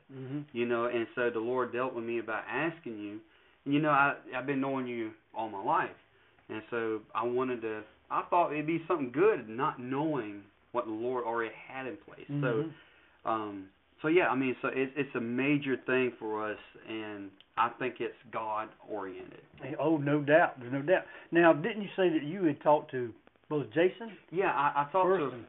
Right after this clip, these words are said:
Speaker 2: I talked to a friend of mine, Jason, and I asked him, and he was like, "Oh, yeah, yeah." And then, you know, he's also, um, doing some work with the fire department.
Speaker 1: Yeah.
Speaker 2: He's a firefighter.
Speaker 1: He's a busy man.
Speaker 2: Very busy.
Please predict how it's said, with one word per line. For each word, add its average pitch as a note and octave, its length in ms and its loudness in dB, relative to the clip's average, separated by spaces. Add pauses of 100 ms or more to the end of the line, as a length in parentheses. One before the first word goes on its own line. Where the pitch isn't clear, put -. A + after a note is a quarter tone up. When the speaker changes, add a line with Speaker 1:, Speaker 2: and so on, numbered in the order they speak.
(140)
Speaker 2:
I - 120 -10
talked F3+ 200 -2
to B2 60 -6
a - 40 -4
friend E3+ 200 2
of D#3 40 2
mine, A#2+ 260 2
Jason, D3 400 0
and A2+ 240 -2
I A#2 120 -2
asked C#3+ 440 -6
him, D#3+ 320 0 (460)
and C3 140 0
he D3+ 120 0
was F#3+ 160 -2
like, F3+ 140 -2
"Oh, G#3 120 0
yeah, G3 260 -2
yeah." D#3 260 0 (240)
And B2+ 180 -4
then, D3 360 0 (480)
you C#3+ 60 0
know, C#3 140 0
he's C#3+ 300 0
also, D3 720 2
um, B2+ 420 4 (280)
doing C3 420 -2 (100)
some A#2 340 -2
work C3 240 2
with A#2 120 -4
the G#2+ 60 -14
fire C3 260 0
department. C3 420 4
Speaker 1:
Yeah. C3 120 -2
Speaker 2:
He's - 140 -6
a - 60 -2
firefighter. B2 640 2
Speaker 1:
He's C3+ 80 -2
a B2+ 40 -6
busy B2 120 -6
man. B2 300 -6 (120)
Speaker 2:
Very D3+ 280 2
busy. A#2 500 -2